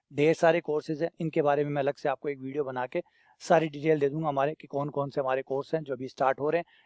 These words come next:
ये थर्ड टाइम कोर्स है, दो टाइम कोर्स रिकॉर्डेड फॉर्म में है और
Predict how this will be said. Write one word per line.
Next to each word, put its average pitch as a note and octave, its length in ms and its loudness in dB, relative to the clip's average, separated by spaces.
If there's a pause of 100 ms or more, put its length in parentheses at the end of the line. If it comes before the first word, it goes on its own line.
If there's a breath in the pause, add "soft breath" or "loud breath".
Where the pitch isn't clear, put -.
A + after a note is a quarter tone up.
(120 soft breath)
ये G3 100 8 (260)
थर्ड F3 220 6
टाइम F3 200 8
कोर्स C#3 280 -6
है, A#2+ 60 -8
दो D3+ 220 0
टाइम F3 280 4
कोर्स E3+ 300 -4
रिकॉर्डेड C#3+ 400 -2
फॉर्म F3 180 2
में F3+ 120 0
है F#3+ 80 -6 (320 soft breath)
और F#3+ 120 6